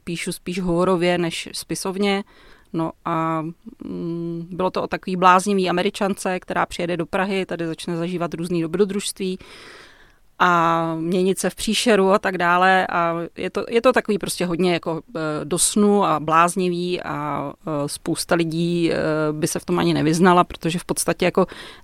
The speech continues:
eh, teprve až s odstupem času zjišťuju, jaká to byla hovadina.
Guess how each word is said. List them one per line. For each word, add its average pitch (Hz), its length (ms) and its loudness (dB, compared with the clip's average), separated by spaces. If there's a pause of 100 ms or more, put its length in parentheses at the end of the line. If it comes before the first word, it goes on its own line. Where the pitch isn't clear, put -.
(100)
eh, 160 100 4 (680)
teprve 185 380 -4
až - 160 -8
s - 140 -10
odstupem 202 460 -4
času 190 300 -6
zjišťuju, 185 720 0
jaká 185 240 -2
to - 100 -8
byla 190 140 0
hovadina. 180 520 2